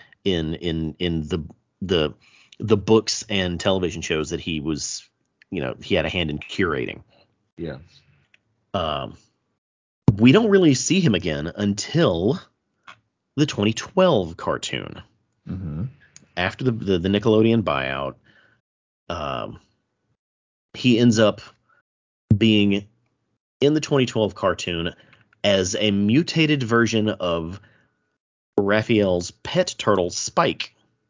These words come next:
Speaker 2: Mm-hmm.
Speaker 1: He then renames himself to Slash,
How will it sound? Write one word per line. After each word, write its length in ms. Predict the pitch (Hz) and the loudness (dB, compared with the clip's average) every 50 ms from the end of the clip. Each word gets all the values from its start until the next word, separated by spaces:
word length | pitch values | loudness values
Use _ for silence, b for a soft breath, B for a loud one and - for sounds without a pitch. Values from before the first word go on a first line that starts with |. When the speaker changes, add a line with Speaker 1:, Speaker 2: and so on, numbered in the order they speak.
| _ - 95 | _ -8 -6
Speaker 2:
Mm-hmm. 400 | 90 87 80 - 90 78 87 127 156 - _ _ _ _ _ _ _ _ _ _ _ _ _ _ _ _ _ _ | -6 -6 -6 -8 -8 -6 -6 -8 -8 -10 _ _ _ _ _ _ _ _ _ _ _ _ _ _ _ _ _ _
Speaker 1:
He 180 | _ - 110 101 | _ -4 -2 0
then 160 | 92 98 98 | 0 0 0
renames 460 | 104 104 113 113 107 120 165 190 160 | 2 2 2 4 4 4 4 2 2
himself 460 | 135 117 101 - - 95 87 87 87 - | 0 -2 -2 -2 -2 -4 -4 -4 -6 -6
to 100 | - 104 | -6 -6
Slash, 640 | - - - 151 160 135 95 85 92 - - - | -4 -2 0 0 2 2 2 0 -2 -4 -6 -8